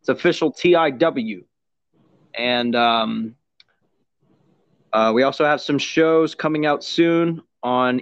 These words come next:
E P N, the Encore Podcast Network. So be sure to tune in wherever you get your favorite podcasts for all these shows. We have more coming out very soon. Got a couple in mind, and well,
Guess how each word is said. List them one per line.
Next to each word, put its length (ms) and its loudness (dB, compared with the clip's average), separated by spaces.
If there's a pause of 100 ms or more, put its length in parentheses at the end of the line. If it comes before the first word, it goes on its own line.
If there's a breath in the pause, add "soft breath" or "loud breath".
E 120 6
P 200 4
N, 160 4
the 120 4
Encore 360 0
Podcast 560 -2
Network. 460 0
So 320 2
be 100 -4
sure 220 0
to 80 2
tune 240 2
in 280 2
wherever 220 2
you 60 0
get 160 2
your 100 -2
favorite 380 0
podcasts 680 -2
for 160 2
all 80 4
these 140 -2
shows. 420 2
We 120 0
have 160 2
more 440 2 (320)
coming 460 -2
out 280 0
very 340 2
soon. 560 2 (720)
Got 100 -4
a 60 -2
couple 320 0
in 80 2
mind, 520 -2
and 640 -4 (1300)
well, 420 0